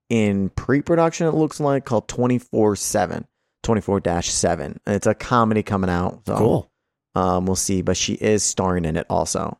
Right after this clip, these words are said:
Speaker 1: which
Speaker 2: Cool.
Speaker 1: is
Speaker 2: Oh, that w-, should be interesting to see then, yeah, how she can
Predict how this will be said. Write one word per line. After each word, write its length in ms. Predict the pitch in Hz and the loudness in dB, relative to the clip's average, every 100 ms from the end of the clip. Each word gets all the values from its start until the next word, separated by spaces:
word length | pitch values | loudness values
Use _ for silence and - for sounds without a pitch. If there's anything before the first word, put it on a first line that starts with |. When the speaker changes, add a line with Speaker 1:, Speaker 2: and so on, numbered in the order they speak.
| - | -8
Speaker 1:
which 140 | - | 0
Speaker 2:
Cool. 160 | 113 - | 2 2
Speaker 1:
is 100 | - | 2
Speaker 2:
Oh, 140 | 127 | 4
that 180 | 123 127 | 4 2
w-, 300 | 151 135 139 - | 0 0 -2 -2
should 220 | - 135 | -2 2
be 120 | 120 | 2
interesting 360 | 113 117 117 110 | 2 2 0 2
to 80 | 107 | 2
see 200 | 113 110 | 0 2
then, 180 | 110 113 | 2 4
yeah, 200 | 123 107 | 4 2
how 140 | 107 | 0
she 160 | - 95 | 0 0
can 240 | 92 95 | 0 0